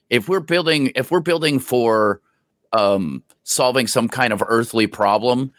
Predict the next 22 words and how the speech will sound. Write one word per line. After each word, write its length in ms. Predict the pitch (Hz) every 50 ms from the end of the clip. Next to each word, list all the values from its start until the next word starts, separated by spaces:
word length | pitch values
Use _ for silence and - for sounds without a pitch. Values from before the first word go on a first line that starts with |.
| _ _
where 460 | - 104 107 107 104 101 95 95 95 - _ _ _
spy 400 | - - - - - 107 107 117
work 300 | 117 110 120 127 127 - 113
is 100 | 104 95
gonna 240 | - 117 113 107
be 180 | 101 95 107 101
needed, 460 | 95 101 101 101 110 131 139 151 170 - _ _ _ _ _ _ _ _ -
Black 200 | 127 127 123 -
Widow's 220 | 156 151 147 143
perfect. 400 | - 214 208 - - 71 - - -
She 200 | - - 123 110
can 140 | - 117 101
disappear, 720 | 90 123 117 - 123 - - 123 127 139 151 151 165 160
turn 220 | - - 127 117 113
into 220 | 117 - - 120
a 20 | 113
different 340 | 104 123 117 - 110 101 -
person, 520 | 127 135 147 151 - 160 156 151 160 160 - - - - - - _ _ _ _ _ -
use 260 | - 113 131 127 -
some 200 | - 131 110 104
kind 200 | 98 123 123 113 104
of 220 | 104 92 - -